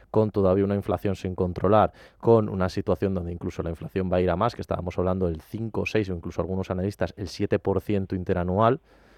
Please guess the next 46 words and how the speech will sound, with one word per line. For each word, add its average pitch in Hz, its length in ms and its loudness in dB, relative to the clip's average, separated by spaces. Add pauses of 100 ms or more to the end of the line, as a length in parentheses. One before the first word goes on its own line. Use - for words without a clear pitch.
(300)
es 101 120 -4
decir, 87 240 -4
se - 160 -6
triplica 95 380 -2
la 85 80 0
inflación 85 360 -6
un 90 60 -2
año 92 220 -2
debido 85 180 -2
a 92 40 2
los 92 160 -2
aranceles, 104 420 0 (300)
pues - 100 -18
claro, 101 340 4
si - 260 -12
Powell 90 340 4
encima 90 320 -2
baja 82 200 -2
los 87 140 -4
tipos 87 220 -4
de 87 80 -2
interés, 90 280 -2
nos 95 140 -6
podríamos 82 480 -2
ir 95 80 0
al 92 140 0
siete 90 320 -4
al 85 80 0
ocho - 180 -8
por 90 160 -4
ciento 90 420 0 (280)
de 95 60 -4
inflación. 87 400 -2
Volveríamos 90 420 2
a 92 40 -4
niveles 92 280 0
pre-covid, 113 480 4 (340)
pero 95 140 2
encima 98 340 0
cuesta 98 240 0
abajo, 82 480 0
s-, - 320 -20
con 95 340 0
el 98 100 -4
mayor 95 260 2
gasto 117 420 4